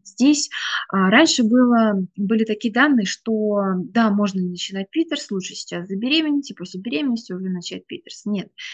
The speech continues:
сейчас уже концепция поменялась, и во всем мире рекомендуют, а, наз-, если не было Питерс, то назначить, и в зависимости от того, сколько было обострений от пред-,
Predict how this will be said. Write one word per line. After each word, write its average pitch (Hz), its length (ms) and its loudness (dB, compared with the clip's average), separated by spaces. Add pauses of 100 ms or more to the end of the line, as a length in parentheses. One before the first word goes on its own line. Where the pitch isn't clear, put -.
(220)
сейчас 294 420 0
уже 247 160 -6
концепция 226 520 -4
поменялась, 196 720 -4
и 214 140 -8
во 202 80 -8
всем 196 260 -2
мире 240 340 0 (300)
рекомендуют, 202 840 0 (400)
а, 175 360 -6
наз-, 220 300 2
если 196 360 0
не 185 120 2
было 175 180 -6
Питерс, - 320 -12
то 214 120 -2
назначить, 180 760 -4 (400)
и 226 200 4
в 180 40 -2
зависимости 208 640 0
от 190 120 -6
того, 202 260 -4
сколько - 640 -2
было 196 260 0
обострений 180 720 -2
от 185 160 -8
пред-, 185 260 -4